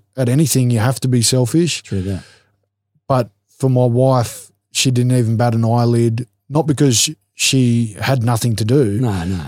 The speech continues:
Speaker 1: Like, it, since we started, she started up her own business.
Speaker 2: Yeah.
Speaker 1: She's become a professional athlete herself.
Speaker 2: Yeah,
Speaker 1: She's,
Speaker 2: true.
Speaker 1: she's doing all these things outside of, of my life
Speaker 2: Yeah.
Speaker 1: that it's just
Speaker 2: Still
Speaker 1: to see her
Speaker 2: fulfilling her dreams as
Speaker 1: yeah,
Speaker 2: well.
Speaker 1: just, just to see her chasing her dreams and her goals
Speaker 2: Yeah.
Speaker 1: and,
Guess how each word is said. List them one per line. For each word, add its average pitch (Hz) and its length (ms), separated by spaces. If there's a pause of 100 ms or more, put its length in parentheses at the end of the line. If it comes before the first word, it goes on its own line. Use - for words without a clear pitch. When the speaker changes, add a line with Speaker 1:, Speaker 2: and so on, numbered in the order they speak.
Speaker 1:
Like, 143 180
it, 139 160
since - 240
we 143 100
started, 127 440
she 151 140
started 120 360
up 120 160
her 117 160
own 110 140
business. 127 360
Speaker 2:
Yeah. 117 140
Speaker 1:
She's 113 300 (260)
become 131 260
a 110 60
professional 117 500
athlete 113 400
herself. 113 480
Speaker 2:
Yeah, - 60
Speaker 1:
She's, 123 200
Speaker 2:
true. 92 140 (280)
Speaker 1:
she's 139 240
doing 135 240
all 147 160
these 139 260
things 131 340
outside 127 540
of, 120 320 (1040)
of 123 140
my 123 200
life 117 400
Speaker 2:
Yeah. 104 120
Speaker 1:
that 131 120
it's 120 300 (320)
just 135 280
Speaker 2:
Still 113 140
Speaker 1:
to 98 60
see 143 200
her 127 160
Speaker 2:
fulfilling 101 120
her 107 220
dreams 101 300
as 170 60
Speaker 1:
yeah, 165 180
Speaker 2:
well. 127 80
Speaker 1:
just, 135 300
just - 200
to 127 60
see 147 220
her 131 160
chasing 127 400
her 123 180
dreams 117 380
and 117 100
her 117 180
goals 117 420
Speaker 2:
Yeah. 117 80
Speaker 1:
and, 104 100